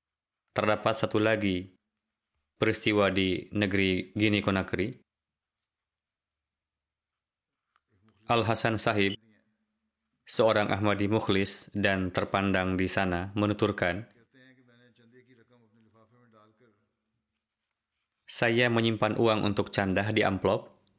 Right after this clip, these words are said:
dan meletakkannya di atas meja. Karena pekerjaan dan kesibukan lainnya,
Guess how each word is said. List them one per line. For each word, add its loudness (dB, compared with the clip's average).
dan 0
meletakkannya 0
di -2
atas -2
meja. -2
Karena 2
pekerjaan 2
dan 0
kesibukan 0
lainnya, 0